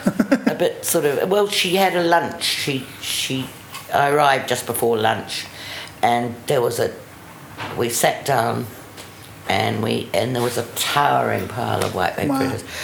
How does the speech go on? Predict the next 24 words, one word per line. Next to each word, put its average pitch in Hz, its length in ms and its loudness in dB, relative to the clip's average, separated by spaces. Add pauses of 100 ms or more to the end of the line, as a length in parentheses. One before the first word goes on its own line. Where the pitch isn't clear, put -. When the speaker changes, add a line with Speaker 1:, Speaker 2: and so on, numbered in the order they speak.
(100)
Speaker 2:
which 190 140 4
I 165 80 4
kind 165 240 4
of, 101 60 0 (1000)
in 117 100 2
a 92 80 2
sort - 260 0
of - 60 -10 (680)
semi-comatose 127 1000 2
Speaker 1:
<laughs> 269 160 4
Speaker 2:
state, - 300 0
munched 135 540 2
my 135 180 4
way 135 180 4
through. 147 340 0
But 160 120 4
it, - 300 2
I'm 196 200 4
really 180 300 4
touched - 540 0 (220)
by 170 40 4
Speaker 1:
Mm. 180 280 4
Speaker 2:
that. - 380 -6
Speaker 1:
Mm. 175 280 2